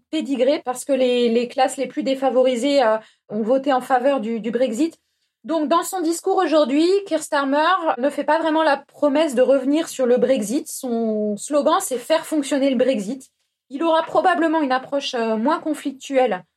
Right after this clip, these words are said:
de l'Europe que ne l'ont eu les conservateurs, mais je pense qu'il cherchera surtout à négocier quelques aménagements, euh, à la marge plutôt que de,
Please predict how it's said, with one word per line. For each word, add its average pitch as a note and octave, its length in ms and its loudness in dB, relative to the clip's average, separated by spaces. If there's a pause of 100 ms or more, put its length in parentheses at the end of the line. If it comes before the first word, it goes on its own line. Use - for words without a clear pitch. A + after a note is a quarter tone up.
(120)
de A3+ 80 -4
l'Europe B3+ 440 2 (140)
que C4 120 -6
ne A3+ 100 -2
l'ont C4 140 2
eu C4 60 2
les A#3+ 120 2
conservateurs, B3+ 720 -2 (500)
mais A#3 260 -2
je C#4 100 0
pense F4 280 -2
qu'il D4 120 -10
cherchera B3+ 400 0
surtout D4+ 380 -4
à B3+ 80 4
négocier C#4 480 -2
quelques C#4 400 0
aménagements, C4 840 0
euh, G3+ 160 2
à G#3+ 120 0
la A3+ 120 2
marge E4 360 -2
plutôt C#4+ 340 -4
que D4 120 -8
de, A#3 280 2